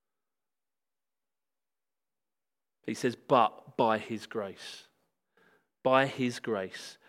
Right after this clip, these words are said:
the grace of God in Paul's life, God used that to use Paul to spread the gospel. And this grace is for you too, today.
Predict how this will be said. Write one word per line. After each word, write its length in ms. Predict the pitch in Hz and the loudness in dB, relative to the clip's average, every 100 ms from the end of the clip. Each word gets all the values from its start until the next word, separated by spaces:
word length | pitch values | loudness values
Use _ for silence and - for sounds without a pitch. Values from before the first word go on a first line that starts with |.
| _ | _
the 100 | - | -6
grace 440 | 113 135 135 143 - | -4 2 2 2 -4
of 140 | 139 | -4
God 200 | - 110 | -2 -4
in 100 | 104 | -4
Paul's 340 | - 117 107 110 | -8 -10 -8 -8
life, 440 | 98 92 - - _ _ _ _ _ | -10 -12 -20 -20 _ _ _ _ _
God 180 | - 123 | -6 -6
used 360 | 113 123 113 - | -2 -2 -4 -6
that 180 | 101 - - _ _ _ | -8 -8 -20 _ _ _
to 120 | - | -16
use 220 | 101 117 127 | -10 -10 -10
Paul 380 | - 98 92 _ | -8 -8 -8 _
to 100 | - | -12
spread 320 | - - 110 | -10 -4 -4
the 60 | - | -4
gospel. 500 | - 98 - - - _ _ _ _ _ _ _ _ _ _ _ _ _ _ _ _ - | -12 -12 -12 -14 -18 _ _ _ _ _ _ _ _ _ _ _ _ _ _ _ _ -10
And 140 | 113 | -6
this 120 | 113 - | -6 -2
grace 440 | 123 110 - - - | 0 0 -4 -12 -14
is 100 | - | -12
for 140 | 107 | -12
you 180 | 104 101 | -10 -12
too, 300 | - 107 92 _ _ _ _ _ | -12 -14 -14 _ _ _ _ _
today. 380 | - 104 92 | -12 -6 -6